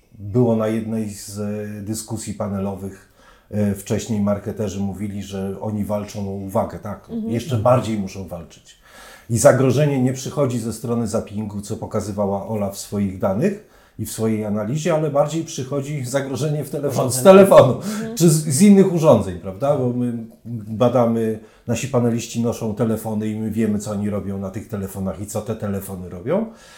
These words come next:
Speaker 1: ale nie, nie braliśmy na przykład tutaj pod uwagę, nie wiem, komputera na, na, na kolanie, prawda? Albo,
Speaker 2: Mhm.
Speaker 1: albo tabletu. Więc to jest, y, kolejna, kolejna sfera rzeczywistości, którą należy zbadać i którą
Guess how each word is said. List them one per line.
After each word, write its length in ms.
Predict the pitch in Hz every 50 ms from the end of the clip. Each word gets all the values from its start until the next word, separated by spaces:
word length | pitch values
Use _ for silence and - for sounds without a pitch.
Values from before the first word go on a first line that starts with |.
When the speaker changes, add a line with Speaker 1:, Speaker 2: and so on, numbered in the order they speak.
| - - - _
Speaker 1:
ale 280 | - 127 135 131 175 156
nie, 180 | 156 156 156
nie 220 | 151 120 131 160 143
braliśmy 460 | - 143 143 175 226 220 - - 151
na 100 | 131 110
przykład 420 | - - - - 117 107 - -
tutaj 260 | - 127 120 120 113
pod 200 | 104 - 113 107
uwagę, 440 | 110 107 98 107 104 101 101 104 107 104 107 107 104 104 104 104
nie 140 | 104 101 98
wiem, 140 | 87 98 101
komputera 520 | - 135 117 - 160 151 190 165 127 113
na, 200 | 101 98 95 95
na, 240 | 92 92 98 101 95
na 160 | 104 104 104
kolanie, 500 | - - 113 98 98 90 82 82 78 78
prawda? 340 | 78 - 92 92 92 95 120
Albo, 420 | 127 139 - - 95 98 95 110 113
Speaker 2:
Mhm. 220 | 110 107 107 -
Speaker 1:
albo 400 | - 117 113 110 101 104 117 117
tabletu. 460 | 117 151 156 160 202 - - - - - - - - - - - - - - - _ 110
Więc 200 | 110 107 104 -
to 100 | 123 123
jest, 320 | 123 131 127 - - -
y, 220 | 139 123 120 127
kolejna, 680 | - - - 135 127 131 131 127 120 123 120 120 117 117 -
kolejna 460 | - 139 123 127 131 127 127 123 120
sfera 340 | 113 - - 131 120 113 117
rzeczywistości, 760 | 110 113 107 - 123 113 120 113 - 139 127 120 - - 110
którą 260 | - - 127 120 117 113
należy 360 | 117 120 117 117 113 123 117
zbadać 380 | 98 95 - 95 113 117 120
i 60 | 131 123
którą 440 | - - 123 117 113 113 113 113